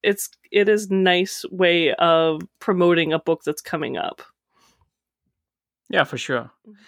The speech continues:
Speaker 2: And I was also thinking, uh, well, the stuff you said before about, uh, you know, adding some sort of updates, uh, on a regular basis.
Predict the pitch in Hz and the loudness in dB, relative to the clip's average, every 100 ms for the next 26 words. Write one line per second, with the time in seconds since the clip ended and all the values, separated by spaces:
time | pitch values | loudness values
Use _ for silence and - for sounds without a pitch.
0 | - - - 147 165 160 208 220 233 226 | -20 -12 -2 2 4 4 2 -2 -2 -2
1 | - 180 170 170 156 139 127 _ _ _ | -2 -4 -2 -2 0 -2 -6 _ _ _
2 | _ _ - - - - 82 139 131 123 | _ _ -20 -14 -8 -6 -4 2 2 2
3 | 151 208 - 135 - 131 - 127 135 127 | 0 0 0 -2 0 0 -2 -6 0 2
4 | 123 127 113 120 - 110 82 73 69 69 | 4 2 2 0 -2 0 0 0 0 -2
5 | 76 139 _ 90 127 113 120 - - - | -4 -10 _ -2 0 0 -4 -10 -16 -16
6 | - - - 131 131 127 127 - 135 127 | -16 -8 -2 2 4 2 0 0 0 2
7 | 135 123 120 117 - 131 - 123 113 120 | 2 2 0 -4 -2 -2 0 -2 0 -4
8 | - 127 117 117 117 120 117 113 117 123 | -4 -2 0 0 0 0 0 0 0 0
9 | 131 123 120 131 127 - 131 - | 2 0 2 2 2 -2 -2 -2